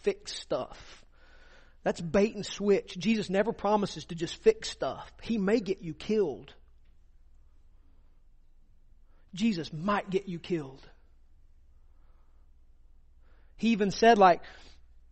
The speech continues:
"When I set you before people, don't worry about what you're to say in that hour. I'll, the Holy Spirit will teach you what to say. Just be faithful." Meaning you're gonna be brought on trial.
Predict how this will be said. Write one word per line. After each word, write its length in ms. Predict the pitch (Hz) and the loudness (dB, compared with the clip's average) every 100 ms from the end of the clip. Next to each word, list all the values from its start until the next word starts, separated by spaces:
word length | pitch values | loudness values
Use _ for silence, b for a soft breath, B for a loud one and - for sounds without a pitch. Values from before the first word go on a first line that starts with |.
| - - - - - - - - | -20 -20 -20 -20 -20 -20 -20 -16
"When 540 | 165 160 160 165 165 | -14 -10 -10 -6 -2
I 60 | 175 | -2
set 260 | - 202 | -2 -4
you 100 | 202 175 | -4 -8
before 260 | - 190 | -2 -4
people, 340 | - 185 - 156 | -2 -6 -6 -6
don't 180 | 170 | -4
worry 140 | 185 185 | 0 0
about 160 | 165 | 0
what 160 | 165 165 | -2 -4
you're 140 | 160 | -6
to 20 | 139 | -8
say 280 | - 151 | -6 -4
in 80 | 143 | -4
that 160 | 139 135 | -4 -2
hour. 280 | 139 131 127 | 0 0 0
I'll, 160 | 143 | -2
the 100 | 151 | -2
Holy 200 | 147 160 | -4 -4
Spirit 240 | 151 - 156 | -6 -6 -6
will 80 | |
teach 240 | 135 170 - | -6 -10 -10
you 80 | 147 | -8
what 160 | 147 | -8
to 80 | 147 | -10
say. 380 | - 147 127 120 | -8 -6 -6 -10
Just 160 | - - | -16 -12
be 100 | 143 | -10
faithful." 400 | 131 131 - 131 - - - - - - - - - - - - - - - - - | -10 -12 -16 -20 -20 -20 -20 -20 -20 -20 -20 -20 -20 -20 -20 -20 -20 -20 -20 -20 -10
Meaning 380 | 180 190 175 160 | 0 0 0 -4
you're 120 | 175 | -2
gonna 120 | 180 | 0
be 80 | 170 | 0
brought 240 | 165 170 | 2 2
on 120 | 160 143 | 2 -2
trial. 540 | 202 170 143 127 123 | 2 2 2 -4 -12